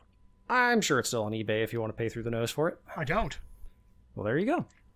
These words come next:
Speaker 1: So, yeah, fresh Red Gobbo. They're also doing another Red Gobbo short story to go with that as well. So
Speaker 2: Yeah,
Speaker 1: that's,
Speaker 2: yeah, yeah.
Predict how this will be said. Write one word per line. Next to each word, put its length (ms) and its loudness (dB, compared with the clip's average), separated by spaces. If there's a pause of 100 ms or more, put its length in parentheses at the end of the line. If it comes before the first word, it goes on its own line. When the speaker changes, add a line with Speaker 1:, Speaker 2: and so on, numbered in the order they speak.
(280)
Speaker 1:
So, 140 -4
yeah, 200 4 (280)
fresh 280 2
Red 180 4
Gobbo. 320 2
They're 120 4
also 160 4
doing 180 6
another 240 2
Red 160 0
Gobbo 300 2
short 240 -4
story 320 -6
to 80 -6
go 140 -4
with 100 -8
that 160 -4
as 100 -8
well. 240 -6
So 160 -6
Speaker 2:
Yeah, 320 -4
Speaker 1:
that's, 180 -2
Speaker 2:
yeah, 100 -4
yeah. 60 -6